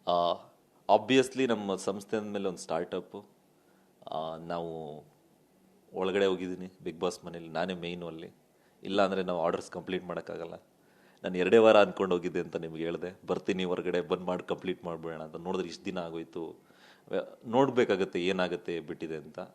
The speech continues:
ಆ ಒಂದು ಇದ್ರಲ್ಲಿ ಮಾತಾಡಿದ್ರೆ, ಈಗ್ಲೂ ಮಾತಾಡಿದೆ ಸಾರಂಗ್ ಅವ್ರ ಜೊತೆ. ಆಮೇಲೆ ಅವ್ರಿಗೆ ಯಾರ್ಯಾರು ಏನೇನು ಮಾತಾಡಿದ್ದಾರೆ ಅಂತ ಎಲ್ಲ ಚೆನ್ನಾಗ್ ಗೊತ್ತು ನನಗೆ ಒಳಗಡೆ. ಆ, ಈಗ ಚೆನ್ನಾಗಿದ್ದಾರೆ, ಮೀಟ್ ಮಾಡ್ಬೇಕು ಅಂತ ಇದ್ದಾರೆ. ಇದೆಲ್ಲ ಮುಗಿಸಿ ಮೀಟ್ ಮಾಡ್ತೀನಿ ಅಂತ ಹೇಳಿದ್ದೀನಿ.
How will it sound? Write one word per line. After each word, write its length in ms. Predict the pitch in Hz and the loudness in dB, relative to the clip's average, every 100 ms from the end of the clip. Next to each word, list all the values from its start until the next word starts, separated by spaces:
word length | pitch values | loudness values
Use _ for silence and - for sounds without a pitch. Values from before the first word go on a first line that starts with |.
| _ _ - - | _ _ -20 2
ಆ 80 | 117 | 4
ಒಂದು 160 | 131 127 | 6 6
ಇದ್ರಲ್ಲಿ 240 | 131 120 | 4 4
ಮಾತಾಡಿದ್ರೆ, 420 | 101 98 92 95 | 4 4 -2 -2
ಈಗ್ಲೂ 260 | 110 120 139 | -2 0 2
ಮಾತಾಡಿದೆ 400 | 98 90 87 85 | 2 2 -2 -2
ಸಾರಂಗ್ 400 | - 82 87 82 | -2 -4 -4 -4
ಅವ್ರ 120 | 78 | -6
ಜೊತೆ. 380 | 80 73 92 - _ _ _ _ _ _ _ - | -10 -14 -14 -16 _ _ _ _ _ _ _ -2
ಆಮೇಲೆ 680 | 90 98 95 92 87 85 - - _ _ - | 2 4 6 4 4 -2 -8 -20 _ _ -2
ಅವ್ರಿಗೆ 400 | 92 92 92 92 | 2 2 4 6
ಯಾರ್ಯಾರು 400 | 92 104 117 113 | 10 10 10 8
ಏನೇನು 460 | 101 107 113 110 | 6 4 4 -2
ಮಾತಾಡಿದ್ದಾರೆ 880 | 98 98 107 110 101 92 92 92 87 | 2 2 4 2 4 4 2 0 0
ಅಂತ 160 | 85 85 | -2 -4
ಎಲ್ಲ 240 | 78 80 | -6 -4
ಚೆನ್ನಾಗ್ 360 | 85 85 85 85 | -6 -6 -6 -4
ಗೊತ್ತು 280 | 78 - 92 | -6 -8 -8
ನನಗೆ 400 | 85 82 90 - - _ _ _ _ _ - | -8 -8 -10 -10 -18 _ _ _ _ _ -8
ಒಳಗಡೆ. 400 | 82 82 82 85 | -4 -2 -2 -6
ಆ, 760 | - _ _ - _ _ 85 - - - | -8 _ _ -20 _ _ -18 -18 -18 -6
ಈಗ 160 | 123 143 | -4 4
ಚೆನ್ನಾಗಿದ್ದಾರೆ, 800 | 120 120 131 123 110 120 - - 104 | 8 10 10 8 4 2 -4 -12 -6
ಮೀಟ್ 220 | 110 123 | -4 2
ಮಾಡ್ಬೇಕು 380 | 127 113 110 104 | 4 6 4 2
ಅಂತ 160 | 98 95 | -2 0
ಇದ್ದಾರೆ. 360 | 85 80 92 | -2 -2 -4
ಇದೆಲ್ಲ 220 | 92 87 107 | -2 4 4
ಮುಗಿಸಿ 340 | 98 92 113 | 2 -6 -6
ಮೀಟ್ 280 | 90 92 92 | -6 -6 -4
ಮಾಡ್ತೀನಿ 340 | 90 85 82 | -4 -6 -12
ಅಂತ 160 | 82 80 | -14 -14
ಹೇಳಿದ್ದೀನಿ. 500 | 76 78 76 76 | -12 -12 -12 -18